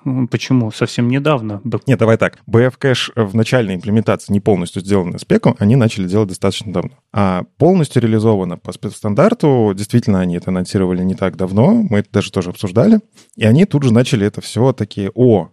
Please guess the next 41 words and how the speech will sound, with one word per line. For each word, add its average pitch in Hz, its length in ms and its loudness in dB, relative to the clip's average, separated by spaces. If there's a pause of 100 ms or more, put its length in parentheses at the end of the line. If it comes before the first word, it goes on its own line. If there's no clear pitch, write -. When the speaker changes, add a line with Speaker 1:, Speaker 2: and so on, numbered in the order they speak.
(100)
Speaker 2:
так - 160 -10
это 131 160 -2
же 117 120 0
может, 135 340 2
в - 80 -20
принципе, 196 520 -2
помочь 110 420 -2
<laughs> - 20 -12
сайты 117 320 0
быстрее 95 420 -4
грузить". 110 520 0 (200)
Ну, 131 140 2
потому 113 360 0
что 98 340 -2
им, 151 240 -2
наверное, 127 340 2
тоже 104 200 2
это - 120 -10
в - 20 -20
какой-то 101 320 -4
мере 95 220 0
выгодно. 113 500 0
Chrome 127 300 0
быстрее 113 400 0
<laughs> - 80 -2
работает, 117 480 0
когда 101 260 -2
сайты 104 300 -2
грузятся 104 420 0
быстрее, 90 520 -2
не 92 100 2
знаю. 92 400 0 (240)
А, - 360 -2
и 110 720 4 (240)
поэтому 127 480 2
они 110 300 6
дают 110 380 2
возможность 110 600 0
дебажить 113 600 -2
это - 140 -14
всё, - 260 -10